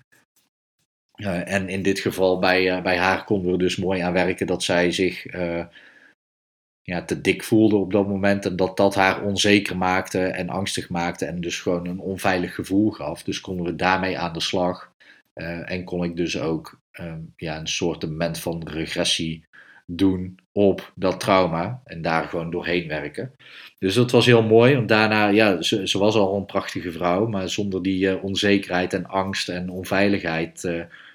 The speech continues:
kon ze daar zelf ook meer van genieten, waar het natuurlijk uiteindelijk om gaat. Ehm, dit is misschien wat lastiger en ingewikkelder, ehm, als je het zo hoort, ehm, of tenminste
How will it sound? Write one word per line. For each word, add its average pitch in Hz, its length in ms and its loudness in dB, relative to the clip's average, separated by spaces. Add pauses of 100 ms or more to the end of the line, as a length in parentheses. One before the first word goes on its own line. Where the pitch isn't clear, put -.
(100)
kon 101 220 -4
ze 98 100 0
daar 87 280 0
zelf 95 280 0
ook 82 220 -6
meer 78 180 -8
van 73 220 -10
genieten, 76 320 -14
waar 78 160 -10
het 76 100 -16
natuurlijk 78 400 -12
uiteindelijk 151 480 -16
om 78 120 -18
gaat. - 280 -16 (640)
Ehm, 92 420 -2
dit 107 160 0
is 110 220 -2
misschien 117 420 0
wat 117 200 6
lastiger 117 460 4
en 113 160 2
ingewikkelder, 113 920 4
ehm, 98 400 2 (1040)
als 110 180 2
je 117 80 2
het 98 100 -2
zo 98 300 4
hoort, 110 560 4 (400)
ehm, 95 280 -6
of 95 200 -10
tenminste 101 480 0